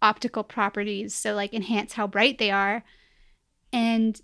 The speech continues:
these types of additives can't be included in commercial fiber optics that humans create because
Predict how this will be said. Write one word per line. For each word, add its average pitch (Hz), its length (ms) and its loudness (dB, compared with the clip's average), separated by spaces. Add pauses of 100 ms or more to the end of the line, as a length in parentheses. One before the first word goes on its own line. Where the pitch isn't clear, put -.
these 254 180 4
types 302 260 2
of 233 60 -2
additives 220 500 0
can't 233 320 -4
be 220 120 0
included 214 440 -2
in 208 220 -6
commercial 220 500 -4
fiber 208 340 -4
optics - 520 -6
that - 180 -12
humans 285 380 6
create 196 460 -4 (580)
because 220 600 0